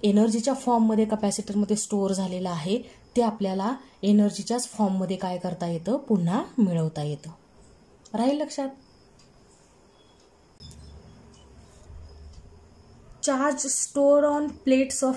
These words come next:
capacitor, क्यू साठीचा फॉर्म्युला आपल्याला माहिती आहे, क्यू equal to C into V. मग ही सी V value आपण क्यूच्या जागेवर substitute करूयात.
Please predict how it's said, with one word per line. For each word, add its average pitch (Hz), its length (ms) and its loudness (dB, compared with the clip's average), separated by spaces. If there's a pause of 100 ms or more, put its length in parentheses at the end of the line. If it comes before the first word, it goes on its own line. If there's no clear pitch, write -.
(100)
capacitor, 208 540 -2 (220)
क्यू 277 240 4 (520)
साठीचा 254 400 0
फॉर्म्युला 269 420 4
आपल्याला 269 300 2
माहिती 285 320 2
आहे, 254 80 2 (1600)
क्यू 269 260 4 (500)
equal 247 540 4
to 302 120 0 (640)
C - 260 -2 (300)
into 214 380 4
V. 185 160 -4 (760)
मग 262 300 8
ही 311 200 2 (220)
सी 269 260 -2
V 320 160 2
value 240 360 4 (140)
आपण 285 260 0 (220)
क्यूच्या 269 300 4
जागेवर 233 400 2
substitute 214 500 -2
करूयात. 165 300 -4